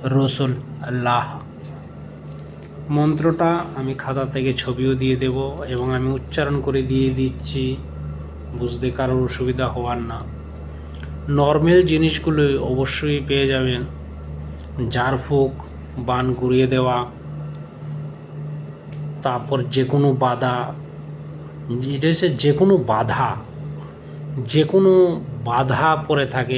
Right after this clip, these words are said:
দোকান, ব্যবসা, নিজের শরীরে, নিজের বাড়িতে উন্নতি নাই, বারবার রোগগ্রস্ত, আহ, সে কোন-, সে, আহ, তার জন্য এই মন্ত্রটা বিশেষ কার্যকারী।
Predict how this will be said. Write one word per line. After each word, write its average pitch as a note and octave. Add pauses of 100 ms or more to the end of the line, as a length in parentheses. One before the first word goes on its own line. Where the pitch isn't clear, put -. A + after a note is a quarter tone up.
(160)
দোকান, B2+ (160)
ব্যবসা, B2+
নিজের B2+ (120)
শরীরে, B2+
নিজের B2+ (120)
বাড়িতে B2+ (880)
উন্নতি C3
নাই, B2 (320)
বারবার B2+
রোগগ্রস্ত, B2
আহ, -
সে - (140)
কোন-, D3
সে, D3 (140)
আহ, D3 (540)
তার D3
জন্য E3+
এই D3+
মন্ত্রটা C3
বিশেষ A#2+
কার্যকারী। A#2+